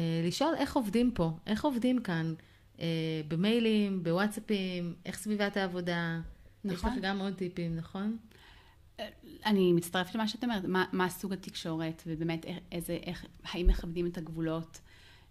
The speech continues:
Speaker 2: אה, אני
Speaker 1: לשאול את
Speaker 2: חושבת על
Speaker 1: האנשים.
Speaker 2: זה, כן, לשאול, ממש לשאול אנשים שעובדים שם. לא רק, לא רק להיות, אני חושבת שאנשים כשהם באים לחפש עבודה,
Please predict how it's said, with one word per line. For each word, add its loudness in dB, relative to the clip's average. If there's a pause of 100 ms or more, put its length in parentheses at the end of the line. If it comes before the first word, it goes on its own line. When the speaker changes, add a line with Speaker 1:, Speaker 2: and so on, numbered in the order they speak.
(180)
Speaker 2:
אה, -2 (640)
אני -2
Speaker 1:
לשאול 2
את 0
Speaker 2:
חושבת 2
על 0
Speaker 1:
האנשים. -2
Speaker 2:
זה, -2
כן, 0
לשאול, -4
ממש 2
לשאול -2
אנשים -2
שעובדים -4
שם. -8 (180)
לא 0
רק, -4 (100)
לא -2
רק -4
להיות, -6
אני -6
חושבת -14
שאנשים -4
כשהם -6
באים -6
לחפש -8
עבודה, -2